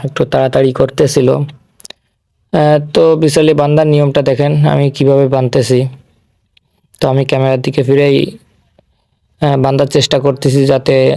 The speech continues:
যারা বানতে পারে না তারা জন্য একটু উপকার পায়। আমি আস্তে আস্তে করে কীভাবে পেঁচাচ্ছি দেখেন, মানে কোনো গিট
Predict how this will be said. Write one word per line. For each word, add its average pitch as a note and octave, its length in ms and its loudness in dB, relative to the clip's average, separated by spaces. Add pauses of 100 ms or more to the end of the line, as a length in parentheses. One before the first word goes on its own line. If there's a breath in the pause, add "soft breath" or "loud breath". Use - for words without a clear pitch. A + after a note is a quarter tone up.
যারা C3+ 300 0
বানতে B2+ 320 -2
পারে C3+ 240 0
না C3 120 0
তারা B2+ 280 -2
জন্য C3+ 440 -2
একটু C3 380 -2
উপকার C3+ 440 -2
পায়। C3+ 300 -4 (1300)
আমি F3+ 320 2 (460 loud breath)
আস্তে F3+ 400 -2
আস্তে D#3 340 2
করে D3 340 2 (960)
কীভাবে D3+ 300 2
পেঁচাচ্ছি D3 580 0
দেখেন, C#3+ 400 -2 (1400)
মানে D3 180 2
কোনো D#3 240 0
গিট D3 440 0